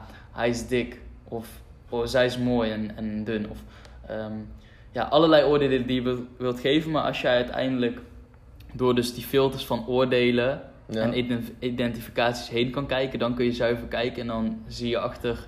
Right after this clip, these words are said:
Speaker 1: iedere rol die wordt gespeeld, zie je de zuivere ziel
Speaker 2: Ja.
Speaker 1: die wilt groeien.
Speaker 2: Ja. Ja.
Speaker 1: Herken je iets, iets van wat ik nu heb verteld, zeg maar, iets,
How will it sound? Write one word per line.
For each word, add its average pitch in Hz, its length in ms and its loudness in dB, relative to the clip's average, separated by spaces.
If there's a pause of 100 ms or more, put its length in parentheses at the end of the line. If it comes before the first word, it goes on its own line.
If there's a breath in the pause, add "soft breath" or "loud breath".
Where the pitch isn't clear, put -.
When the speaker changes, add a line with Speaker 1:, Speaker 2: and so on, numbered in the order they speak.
(100)
Speaker 1:
iedere 127 300 0
rol 117 420 0
die 120 140 0
wordt 117 200 -2
gespeeld, 123 560 -4 (240 loud breath)
zie - 200 -4
je 123 60 4
de 120 80 0
zuivere 113 480 0
ziel 120 500 -4
Speaker 2:
Ja. 110 260 2
Speaker 1:
die 120 80 2
wilt 117 200 -2
groeien. 113 300 -6 (520 soft breath)
Speaker 2:
Ja. 110 420 0 (760)
Ja. 117 160 -4
Speaker 1:
Herken 127 420 2
je 175 80 2
iets, 175 300 -4
iets 151 180 -4
van 131 420 0 (220)
wat 131 200 0
ik 127 60 -2
nu 131 80 2
heb 127 100 2
verteld, 131 320 -2
zeg 139 120 -10
maar, 131 180 -4
iets, 123 260 -6